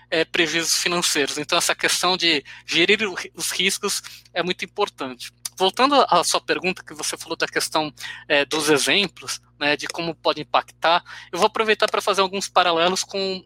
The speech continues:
o mundo do, do compliance, né? No compliance, a gente sabe, por exemplo, que terceiros, é, são uma fonte de risco, né? Então, precisa fazer a gestão de risco de terceiros,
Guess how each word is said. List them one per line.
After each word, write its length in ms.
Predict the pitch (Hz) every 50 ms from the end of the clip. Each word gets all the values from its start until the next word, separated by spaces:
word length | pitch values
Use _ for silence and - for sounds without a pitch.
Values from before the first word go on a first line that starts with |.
| - -
o 40 | 180
mundo 280 | 180 180 180 180 196
do, 300 | 190 - 185 185 180 180
do 100 | 165 -
compliance, 680 | - - 196 185 - 160 127 117 220 - - - - -
né? 140 | - 127 127 - - - - - - - _ -
No 80 | - 202
compliance, 500 | - - 240 - - 226 247 294 277 -
a 60 | 220 190
gente 160 | 220 208 -
sabe, 180 | - 208 190 _
por 120 | - 196 180
exemplo, 380 | 175 160 185 196 - - 196
que 340 | - - - 190 185 175 160
terceiros, 800 | - - 185 - - - 180 185 196 202 202 208 202 - - - _ - - - - - _ _ _ -
é, 300 | 185 185 175 175 175 - _ _ _ _ -
são 260 | - - - 196 196
uma 120 | 202 202
fonte 300 | - - 190 185 - -
de 80 | 165 180
risco, 380 | 165 156 143 - - - - 139
né? 200 | 139 143 139 _ _ -
Então, 280 | 147 - 156 151 160 147
precisa 280 | _ - - - 180 170
fazer 220 | - 180 156 170
a 40 | 156
gestão 280 | 147 156 - - 160
de 60 | 147 135
risco 260 | - 143 - - -
de 40 | -
terceiros, 680 | - 139 - - - 196 202 190 185 180 170 - -